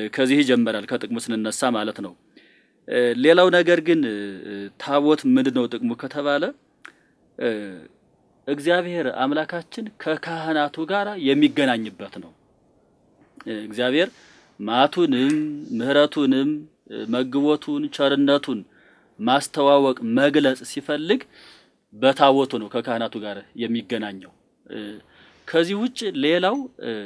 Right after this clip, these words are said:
ፈቃድ እግዚአብሔር የሚጠየቅበት ነው ታቦት። እስራኤል ካህናቱ ጦርነት ሊሆን ይችላል፣ ረሃብ ሊሆን ይችላል፣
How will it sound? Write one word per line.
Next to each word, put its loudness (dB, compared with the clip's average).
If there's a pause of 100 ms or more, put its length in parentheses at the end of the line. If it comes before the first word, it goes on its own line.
(560)
ፈቃድ 2
እግዚአብሔር 2
የሚጠየቅበት -4
ነው -18 (300)
ታቦት። -8 (140)
እስራኤል 0 (840)
ካህናቱ 0 (1600)
ጦርነት 2
ሊሆን 4
ይችላል፣ -2 (220)
ረሃብ 0
ሊሆን 2
ይችላል፣ -8